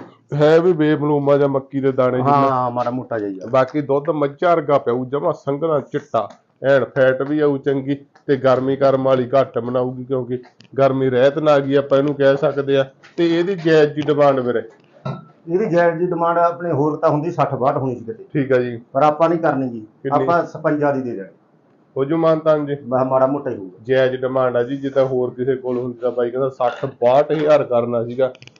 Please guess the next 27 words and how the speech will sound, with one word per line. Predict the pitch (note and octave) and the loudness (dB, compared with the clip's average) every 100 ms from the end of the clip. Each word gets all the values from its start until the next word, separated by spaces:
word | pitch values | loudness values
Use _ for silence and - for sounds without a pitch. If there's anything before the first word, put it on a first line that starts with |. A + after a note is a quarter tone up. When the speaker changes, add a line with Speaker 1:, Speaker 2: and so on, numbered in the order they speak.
| - | -4
Speaker 1:
ਆਪਾਂ | C#3 C3+ D#3 | -2 2 0
ਛਪੰਜਾ | D3+ C#3+ C#3+ C3+ C3 C3 | 0 -4 -2 0 2 4
ਹਜ਼ਾਰ | C#3 D3 D3 | 4 6 4
ਦੀ | B2+ A#2+ | 2 -6
ਦੇ | A2+ A2 | -6 -4
ਦਾਂਗੇ। | A#2+ B2+ C#3+ - - _ | -4 -2 -4 -6 -20 _
ਬਾਕੀ | C#3+ C#3+ C#3+ | -2 -2 -2
ਜਾਇਜ਼ | B2+ B2 B2 B2 B2+ | 0 2 4 4 4
ਆ | |
ਵੀਰੇ, | B2+ C3 C3 | 2 2 0
ਛਪੰਜਾ | - C3 B2 A#2+ B2 | -2 -4 0 2 2
ਹਜ਼ਾਰ | C3 B2+ | 4 2
ਚ | B2+ B2 A#2 - _ - C3 | 0 -2 -2 -6 _ -6 -6
ਅੱਜ | A#2 B2+ | -4 -2
ਕੱਲ੍ਹ | B2 | 0
ਆਉਂਦਾ | A#2 A#2 B2 | 0 -2 -2
ਵੀ | B2 B2+ | -2 -6
ਕੀ | B2+ B2 | -6 -4
ਆ, | B2+ - _ _ C3+ | -4 -6 _ _ 0
ਦੁੱਧ | D3 C#3 | 0 0
ਪਿਆ | C3 B2 A#2+ | 0 2 0
ਜੂਗੀ | A#2 A#2+ B2 | -2 -10 -10
ਸੋਲਾਂ | B2 A#2+ A#2 | -6 -4 -6
ਸਤਾਰਾਂ | - A#2+ A#2 | -4 -2 -2
ਕਿਲੋ | A2+ A#2+ A#2 | -4 -8 -8
ਖੁੱਲ੍ਹਾ | - B2+ B2+ | -6 -4 -2
ਹੀ। | B2+ | -4